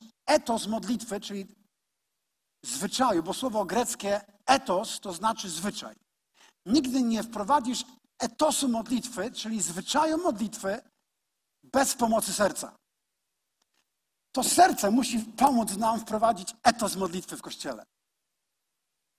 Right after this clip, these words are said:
Czyli inaczej mówiąc, jeżeli będziemy mówili do umysłu, nic się nie stanie.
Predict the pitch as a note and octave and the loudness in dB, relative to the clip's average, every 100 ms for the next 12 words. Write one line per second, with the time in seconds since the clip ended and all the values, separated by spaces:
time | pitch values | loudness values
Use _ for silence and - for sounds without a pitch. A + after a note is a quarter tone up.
0 | _ _ - A#3+ B3+ A#3 C#4+ - C#4+ C#4 | _ _ -6 0 2 6 6 8 4 4
1 | E3 A2+ - - _ _ _ _ _ F3 | 2 -8 -16 -20 _ _ _ _ _ 0
2 | A3+ C#4+ C#4+ A3+ B3 A3+ D4 C#4 A#3+ G3+ | 4 6 6 4 2 2 2 4 2 4
3 | D4 C#4 C#4+ - - A#3 E4+ F4+ F4 B3+ | 4 4 2 -4 0 4 6 8 8 6
4 | - B3+ E4 - - C#3+ G3+ - G#3+ - | 4 2 0 -4 -16 -10 -8 -6 -6 -4
5 | G#3+ C3+ | -4 -4